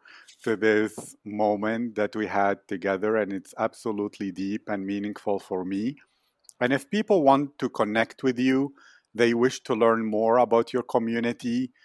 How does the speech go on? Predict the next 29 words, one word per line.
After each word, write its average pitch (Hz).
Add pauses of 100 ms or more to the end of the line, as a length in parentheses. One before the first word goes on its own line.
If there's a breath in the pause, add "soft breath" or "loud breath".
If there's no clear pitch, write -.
(180 soft breath)
maybe 113
to -
take -
part 113
in 123
it 123
or 110
benefit 113
from 117
your 113
content 117 (420 soft breath)
and 113
see 120 (400 soft breath)
everything, 120
your 107
perspective 110
and 104
the 104
value 101
you're 107
adding 107
to 101
the 95
world, 104 (440)
what 175 (440)
could 131
be 123
some 117
links 104